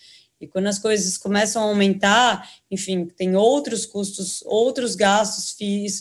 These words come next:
fixos, enfim, ao entorno, que a gente começa a entender o quão foi importante tá ali. Hoje em dia, pros meus funcionários, eu sei que eu trabalho com um número de funcionários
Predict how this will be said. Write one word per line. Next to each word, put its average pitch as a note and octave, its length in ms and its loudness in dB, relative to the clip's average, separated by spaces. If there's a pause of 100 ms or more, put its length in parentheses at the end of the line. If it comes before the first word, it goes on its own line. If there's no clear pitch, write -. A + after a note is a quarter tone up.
fixos, A#3 600 -4
enfim, F#3+ 540 -4 (480)
ao G3 220 2
entorno, G3+ 800 0 (1000)
que - 80 -8
a A3+ 60 0
gente G#3 260 -4
começa A3 400 0
a A3+ 40 -2
entender A3+ 400 -2
o A3+ 100 0 (200)
quão A#3+ 280 2
foi A#3+ 200 2 (120)
importante A#3 800 0
tá B3 140 2
ali. A#3+ 280 2
Hoje F#3+ 220 0
em A3 80 -4
dia, C4 340 2 (440)
pros A3 200 -4
meus A#3+ 300 2
funcionários, A#3 760 2
eu G#3 60 -2
sei A3 180 -2
que A3+ 100 -4
eu A3+ 40 0
trabalho A#3 640 2
com B3+ 100 -4
um A#3+ 60 0
número A#3+ 300 0
de A3 140 -10
funcionários A#3+ 800 0